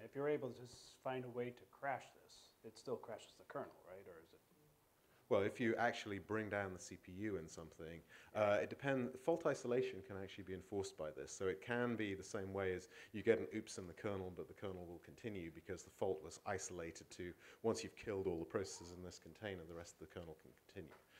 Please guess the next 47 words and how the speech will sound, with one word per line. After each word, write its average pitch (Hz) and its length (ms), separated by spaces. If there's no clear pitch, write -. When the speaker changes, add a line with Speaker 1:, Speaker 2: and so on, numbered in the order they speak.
Speaker 2:
So 107 120
it's 95 100
not 113 180
impossible 90 540
to - 160
get 71 120
fault 80 240
isolation 78 480
in 76 140
this 90 200
way. 69 200
But 107 300
before - 220
we 131 80
get 113 140
onto 95 200
fault 110 280
isolation, 87 640
we 82 120
have 98 160
to 98 80
have 92 160
security 90 420
benefits 80 500
first. - 460
Speaker 1:
Yeah. 92 100
Speaker 2:
The 87 60
point 131 240
of 127 120
this - 180
research - 460
is - 180
to 101 60
get 98 280
containers 98 580
that 90 120
are 85 60
more 87 180
secure 90 320
than 80 140
hypervisors. 73 720
So 92 200
we 107 100
already 120 220
have 107 260
that 98 320
with 92 200